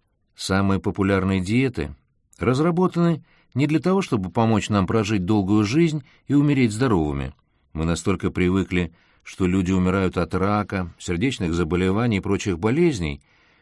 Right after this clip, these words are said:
что едва ли можем себе представить, как это — умереть здоровым. А ведь это и есть главный лозунг революции долголетия, положивший начало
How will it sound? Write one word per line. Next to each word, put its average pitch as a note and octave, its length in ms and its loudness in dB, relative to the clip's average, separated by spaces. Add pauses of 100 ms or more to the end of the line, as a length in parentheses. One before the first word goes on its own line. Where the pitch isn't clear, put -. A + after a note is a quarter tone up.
(100)
что - 240 -4
едва D#3 320 2
ли F3 260 2 (320)
можем D3+ 440 0
себе D3 280 0
представить, D3+ 720 -2 (340)
как G2 300 0
это — D2+ 320 -4 (180)
умереть F2+ 400 2
здоровым. D#2+ 540 0 (960)
А D#2 100 -4
ведь E2 220 0
это G#2 200 -2
и A#2 80 2
есть D3 500 -2
главный G#2 500 2
лозунг A#2+ 500 0 (200)
революции A#2+ 560 2
долголетия, A#2 800 0 (320)
положивший E2 500 -2
начало G#2 540 0